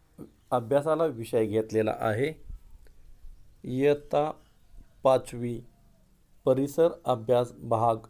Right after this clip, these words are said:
दोन मधील प्रकरण चौथं उत्क्रांती. या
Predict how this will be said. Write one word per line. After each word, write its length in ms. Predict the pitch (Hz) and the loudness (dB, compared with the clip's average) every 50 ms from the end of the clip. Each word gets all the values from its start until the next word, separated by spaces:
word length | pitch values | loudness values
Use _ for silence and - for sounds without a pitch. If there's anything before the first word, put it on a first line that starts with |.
| - - - _ - - | -20 -20 -20 _ -18 -16
दोन 520 | 123 120 147 151 139 117 - 117 120 120 123 - - - - - - - - - - - - - - - - | -6 0 2 4 4 4 2 -2 -6 -10 -12 -14 -20 -20 -20 -20 -20 -18 -18 -18 -18 -18 -20 -20 -20 -14 -6
मधील 420 | 127 123 123 120 131 131 127 131 - - - - - - - - - - - - - - | -4 -4 -2 -2 -2 -2 -4 -6 -8 -14 -20 -20 -20 -14 -10 -10 -10 -10 -12 -18 -10 -2
प्रकरण 460 | - 131 127 127 - 127 127 127 127 | 0 0 2 2 2 2 2 2 2
चौथं 600 | 123 - - 135 135 131 131 - 147 120 117 - - - - - | 0 0 0 0 0 0 0 2 2 2 2 0 -4 -12 -12 -8
उत्क्रांती. 800 | 127 123 - - - 120 113 107 104 98 95 - 113 95 85 - - _ _ _ _ _ _ _ _ _ _ _ - - _ _ _ _ - _ - - - | -6 -6 -6 -6 -2 0 2 2 0 -2 -4 -6 -6 -6 -6 -10 -14 _ _ _ _ _ _ _ _ _ _ _ -20 -20 _ _ _ _ -20 _ -20 -18 -14
या 460 | 139 127 127 139 143 147 160 170 180 | -12 -4 0 4 4 4 4 2 -2